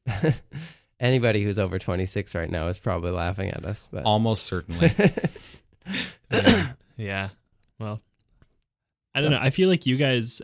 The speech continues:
Speaker 3: as people who are the same age as Taylor Swift, get to be in this exciting, like, kind of nebulous space of you never know when she's gonna write her next song about a year that matters to her.
Speaker 1: Hmm.
Speaker 3: Right? The first one was fifteen,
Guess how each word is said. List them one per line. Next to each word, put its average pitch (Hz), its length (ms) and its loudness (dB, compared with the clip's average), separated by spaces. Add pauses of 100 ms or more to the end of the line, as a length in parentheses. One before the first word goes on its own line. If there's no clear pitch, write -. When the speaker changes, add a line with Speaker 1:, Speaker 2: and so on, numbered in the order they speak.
Speaker 3:
as 104 440 -4
people 110 320 -2
who 107 100 2
are 104 60 0
the 98 120 0
same 95 260 -2
age 95 220 -2
as 92 100 -6
Taylor 92 280 -4
Swift, 95 400 -6 (280)
get 110 240 -4
to 113 80 -8
be 110 120 -2
in 110 100 0
this 110 140 -2
exciting, 104 500 -2
like, 92 300 -6 (440)
kind 117 240 0
of 110 200 0
nebulous 110 480 0
space 104 380 -2
of 101 320 -4
you 143 120 0
never 151 300 4
know 120 180 4
when 104 240 2
she's 104 240 0
gonna 104 160 0
write 95 240 0
her 107 120 -4
next 98 280 -6
song 95 300 -4
about 92 280 -2
a 92 60 -4
year 92 340 -6
that 90 140 -10
matters 92 400 -8
to 87 100 -12
her. - 240 -14 (640)
Speaker 1:
Hmm. 135 260 0
Speaker 3:
Right? 101 280 0
The 110 60 -6
first - 280 -2
one 139 140 2
was 135 140 0
fifteen, 95 640 -6